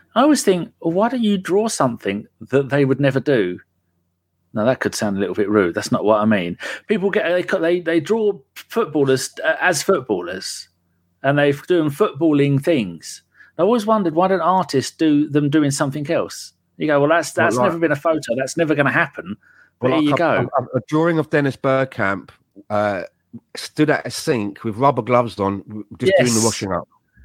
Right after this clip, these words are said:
Speaker 1: Something like that. Well, you know it's Dennis Bergkamp. Like, you see all these pho-, these dr-, um, these, uh, paintings of, uh, the, of, um, monkeys, but no, lions, but where they're wearing a suit. Like, they got this posh person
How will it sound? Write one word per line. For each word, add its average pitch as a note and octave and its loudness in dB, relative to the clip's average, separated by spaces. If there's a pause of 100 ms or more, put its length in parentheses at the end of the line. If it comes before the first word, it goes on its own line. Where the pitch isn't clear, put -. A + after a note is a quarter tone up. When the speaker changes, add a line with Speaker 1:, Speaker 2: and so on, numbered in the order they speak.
Speaker 1:
Something G3+ -2
like F3+ 0
that. B2+ 0 (260)
Well, F3 2
you E3+ 0
know C4 2
it's F3 -6
Dennis F3+ 0
Bergkamp. G#3 -2 (320)
Like, G3+ 2
you F#3+ 0
see A3+ 0
all G3+ 2
these F3+ 0
pho-, F#3 0
these E3+ 0
dr-, F3+ 2
um, E3 0
these, D#3+ 0
uh, D#3+ 2
paintings C3 0
of, C3+ 0
uh, C3 4 (320)
the, D3 2
of, D3 0
um, C#3+ 2 (300)
monkeys, A#2+ -2 (240)
but C#3+ 0
no, D3 4
lions, D3 2 (220)
but D3 2
where D3 2
they're C3+ 0
wearing C#3 2
a C3+ -2
suit. C#3 0
Like, - 2
they C3+ 2
got C3 2
this C#3 0
posh - -2
person B2 -2